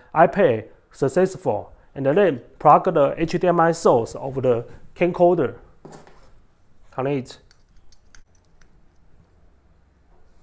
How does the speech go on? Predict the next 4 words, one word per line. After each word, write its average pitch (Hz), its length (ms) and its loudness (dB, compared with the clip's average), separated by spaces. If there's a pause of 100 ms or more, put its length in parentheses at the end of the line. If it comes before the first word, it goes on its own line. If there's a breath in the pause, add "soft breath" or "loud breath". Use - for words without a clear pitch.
(1900)
Tune 139 120 -4
in, 139 220 -4
tune 135 140 -4
out. 117 240 -8